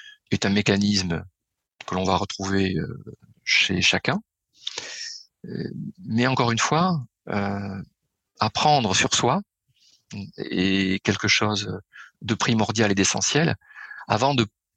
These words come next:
penser pouvoir, euh, euh, aider, euh, se rendre utile autrement, euh, apporter, euh, cette, euh, connaissance, compé-, compétence, devenir passeur.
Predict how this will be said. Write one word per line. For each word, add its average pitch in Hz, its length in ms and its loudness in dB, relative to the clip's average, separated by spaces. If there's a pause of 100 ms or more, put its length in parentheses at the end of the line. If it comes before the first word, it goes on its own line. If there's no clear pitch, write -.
(120)
penser 131 440 2
pouvoir, 123 680 -2 (340)
euh, 92 320 -2 (1000)
euh, 98 160 2
aider, 104 300 4 (720)
euh, 104 280 -6
se - 140 2
rendre 110 180 2
utile 107 200 0
autrement, 101 440 0 (200)
euh, 98 340 -2
apporter, 120 560 0
euh, 98 140 2
cette, - 420 -2
euh, 101 180 -2 (720)
connaissance, 110 480 2
compé-, - 280 -2 (240)
compétence, 107 760 -2
devenir 101 380 0
passeur. 127 520 0